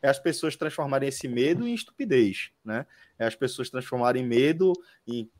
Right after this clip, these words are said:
em, é, uma ampliação, porque não, caça aos tubarões nunca pa-, nunca acabou,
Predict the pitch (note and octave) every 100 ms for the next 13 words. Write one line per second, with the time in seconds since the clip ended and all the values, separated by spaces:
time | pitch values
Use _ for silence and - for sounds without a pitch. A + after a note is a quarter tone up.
0 | _ B2 A2+ A2 G#2 G2 F#2+ F#2+ F#2 G2
1 | B2+ C#3 C3+ D3 F3+ - - B2+ B2+ -
2 | - G#2 G2 F#2+ - A#2 C3+ C3 - A#2+
3 | A2+ A2+ G#2+ A#2 D#3 C3 - G#2 A2 A#2+
4 | B2+ G2+ F#2 G#2+